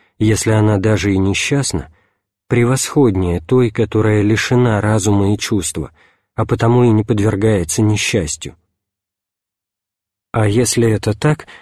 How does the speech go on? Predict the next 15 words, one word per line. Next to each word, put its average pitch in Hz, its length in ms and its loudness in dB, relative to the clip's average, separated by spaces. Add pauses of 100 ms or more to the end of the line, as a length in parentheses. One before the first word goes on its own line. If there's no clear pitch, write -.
(140)
то 123 120 2
для 104 220 2
той 117 260 0
твари, 107 460 0
которая 107 540 0
сотворена 107 640 0
с - 100 -6
таким 104 420 -2
преимуществом, 110 960 -2 (340)
что - 240 -4
хотя 117 340 -2
сама 117 400 2
она 107 300 0
и 113 200 -2
изменяема, 110 760 0